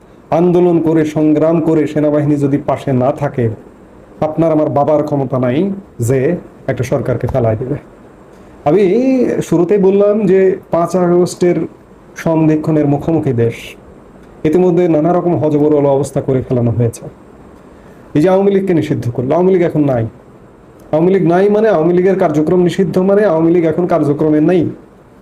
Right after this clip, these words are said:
আওয়ামী লীগ বলে এখন দেশে কিছু নেই, সবাই সাধারণ মানুষ। আপনি আমি, আপনি আমি অনেকেই আওয়ামী লীগ করি না, আমি আওয়ামী লীগ করি না,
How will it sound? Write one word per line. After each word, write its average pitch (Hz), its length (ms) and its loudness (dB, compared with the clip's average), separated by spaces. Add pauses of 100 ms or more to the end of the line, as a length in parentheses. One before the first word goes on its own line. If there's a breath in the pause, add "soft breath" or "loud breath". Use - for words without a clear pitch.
(380)
আওয়ামী 208 260 2
লীগ 180 180 0
বলে 180 140 4
এখন 165 180 0
দেশে 160 220 0
কিছু 151 200 -2
নেই, 131 140 0
সবাই 170 300 0
সাধারণ 147 380 -2
মানুষ। 120 260 -2 (1080)
আপনি 175 440 0
আমি, 175 220 2 (240 loud breath)
আপনি 185 300 2
আমি 202 160 2
অনেকেই 185 300 2
আওয়ামী 185 240 2
লীগ 185 120 -2
করি 214 180 2
না, 135 120 0
আমি 196 140 2
আওয়ামী 190 200 2
লীগ - 100 0
করি 170 180 0
না, 117 140 -4